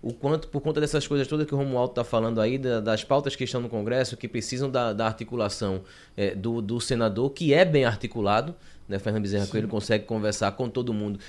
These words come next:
Speaker 1: Diferente de Bolsonaro, vide, é, como foi a articulação dele lá na Câmara, que não houve articulação.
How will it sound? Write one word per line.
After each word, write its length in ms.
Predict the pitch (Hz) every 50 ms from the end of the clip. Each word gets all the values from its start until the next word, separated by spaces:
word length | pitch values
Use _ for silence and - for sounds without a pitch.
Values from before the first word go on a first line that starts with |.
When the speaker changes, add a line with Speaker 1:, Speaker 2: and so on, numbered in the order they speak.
| - - - - -
Speaker 1:
Diferente 680 | 127 180 226 214 214 220 202 160 151 160 165 160 - 151
de 80 | 147
Bolsonaro, 560 | 147 151 151 143 151 135 131 143 160 180 175
vide, 680 | 131 113 104 127 156 165 156 135 123 117 107 101 98 - -
é, 160 | 117 113 110
como 300 | 110 - 151 147 147 131
foi 180 | - - 151 143
a 40 |
articulação 600 | 139 143 - - 147 127 120 - - 143 127 120
dele 400 | 110 113 117 113 107 104 95 - -
lá 240 | 113 120 135 165 180
na 140 | 170 139
Câmara, 380 | - - 143 151 175 214 302 302 - - - - -
que 100 | - 131
não 220 | 143 151 151 156 143
houve 260 | 139 160 208 214 -
articulação. 640 | 143 - - - - 127 110 107 - - 123 151